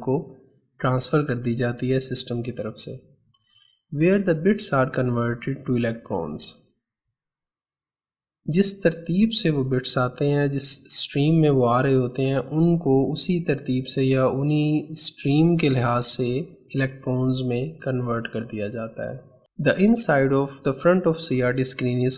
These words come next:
coated with phosphor। जो सीआरटी स्क्रीन के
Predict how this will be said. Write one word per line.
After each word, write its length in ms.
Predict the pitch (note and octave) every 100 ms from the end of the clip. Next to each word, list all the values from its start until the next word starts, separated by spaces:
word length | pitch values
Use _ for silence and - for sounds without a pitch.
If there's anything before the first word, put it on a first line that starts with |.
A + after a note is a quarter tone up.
| -
coated 380 | C3 C3+ C#3+ C3+
with 180 | B2+ -
phosphor। 600 | - A#2 A#2 - A2+ F2+ - - _ _ _ _ _ _ _ _ _ _ _ _ -
जो 280 | C#3 C#3+ C#3 C#3+ D3+ D3+ - -
सीआरटी 540 | - C3+ C#3+ D3+ D#3+
स्क्रीन 500 | - - C3 C3+ C#3+ D3
के 140 | -